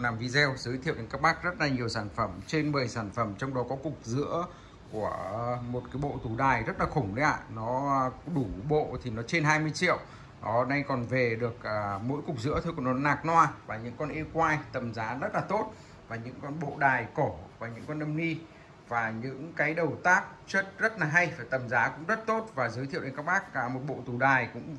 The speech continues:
à, tầm giá rất là, là tốt, đặc biệt là rất là gọn, nhỏ để các bác, à, tham khảo.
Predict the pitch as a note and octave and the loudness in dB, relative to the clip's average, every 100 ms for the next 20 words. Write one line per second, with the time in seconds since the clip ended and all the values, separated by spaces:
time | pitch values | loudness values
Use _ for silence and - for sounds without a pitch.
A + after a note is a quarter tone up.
0 | C#3+ C3+ B2 C#3 C3+ A2+ A#2 A#2+ D3 A3 | 0 2 2 2 2 2 2 2 2 0
1 | F#3 C#3 A2 - - - B2+ - G#3 G#3 | 2 4 2 -6 -18 -6 -4 0 0 2
2 | D#3+ D3+ C3+ A#2+ A#2 G3+ G#3 D#3+ D#3 - | 0 0 -2 -2 -2 -2 2 4 4 2
3 | - - D3 C3+ G#2 G#2+ B2 - - A#2 | -4 -2 4 4 4 0 0 -2 -6 -4
4 | G#2+ C3 D3 F#3 C#3 D3 C#3 C3+ C3 C3+ | -2 -2 2 2 4 2 4 2 0 -6
5 | - - - E3+ D#3+ D3 | -12 -6 2 2 4 4